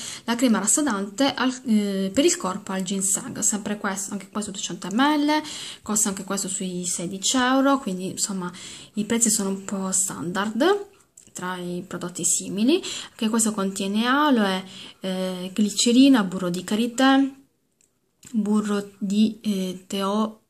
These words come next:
eh, teobroma, sì, e centella asiatica, ehm, insomma l'estrato di rosmarino, ecco anche questo. Io, ehm, questo non l'ho utilizzato dove ho la cellulite, ma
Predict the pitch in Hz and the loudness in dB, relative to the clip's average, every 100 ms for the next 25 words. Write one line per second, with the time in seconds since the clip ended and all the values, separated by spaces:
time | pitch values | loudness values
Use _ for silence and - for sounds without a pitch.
0 | - 220 254 254 214 - _ _ _ _ | -6 -2 0 0 -2 -10 _ _ _ _
1 | _ - 214 202 196 247 220 240 294 - | _ -6 -2 0 2 4 6 6 2 -8
2 | - - - 175 262 403 - - - - | -6 -4 -2 0 0 0 -6 -12 -12 -14
3 | - - _ - 208 196 190 190 185 185 | -16 -20 _ -4 -2 0 0 0 -2 -2
4 | - 180 180 185 202 - 277 285 269 262 | -2 -2 -4 -2 2 4 6 6 6 4
5 | 269 262 - 269 262 262 262 - - - | 2 2 4 6 6 6 2 -10 -16 -6
6 | 190 180 180 185 190 190 - - - - | -6 -4 -8 -8 -8 -8 -8 -6 -4 -4
7 | - - - - - - - - - - | -4 -6 -8 -8 -10 -10 -12 -18 -18 -8
8 | - 196 190 190 180 175 185 202 247 269 | -2 0 0 0 -2 -2 0 2 6 8
9 | 269 262 262 262 - - 190 185 180 170 | 10 10 8 6 4 -4 -10 -10 -12 -6
10 | 175 - 175 175 _ _ _ _ _ - | -4 -4 -4 -8 _ _ _ _ _ -20
11 | _ - _ - 226 233 226 208 208 208 | _ -20 _ -2 4 4 4 0 0 -2
12 | 196 233 240 214 247 233 214 196 185 185 | 0 2 4 4 2 2 0 -2 -4 -6
13 | 185 190 185 220 320 269 196 | -6 -6 -2 0 2 2 0